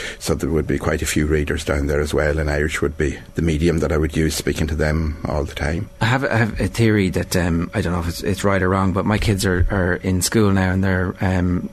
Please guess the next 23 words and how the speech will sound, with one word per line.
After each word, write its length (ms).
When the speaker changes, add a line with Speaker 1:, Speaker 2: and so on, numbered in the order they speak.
Speaker 2:
coming 220
back 200
learning 240
Irish, 300
and 100
I'm 160
realising 480
how 600
much 260
of 120
a, 360
a 100
gap 300
there 100
is 140
in 60
my 100
life 240
that 120
I'm 180
not 180
fluent. 480
And, 360